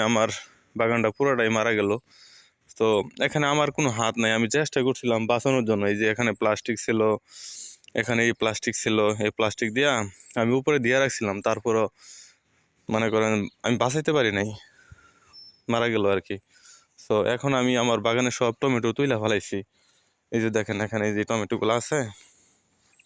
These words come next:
আমি সবগুলো টমেটো তুলছি আজকে। দেখেন আমি আপনাদেরকে দেখাই দিই,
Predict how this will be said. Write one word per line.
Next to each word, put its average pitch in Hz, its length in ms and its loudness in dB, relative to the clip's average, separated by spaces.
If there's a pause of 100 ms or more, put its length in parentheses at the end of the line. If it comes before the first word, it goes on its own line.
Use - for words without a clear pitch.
(260)
আমি 110 180 -2
সবগুলো 117 380 0
টমেটো 110 340 0
তুলছি 123 240 -2 (100)
আজকে। - 220 -6 (760)
দেখেন 98 260 -2
আমি 107 160 2
আপনাদেরকে 101 460 -4
দেখাই 95 280 -4
দিই, 95 140 -6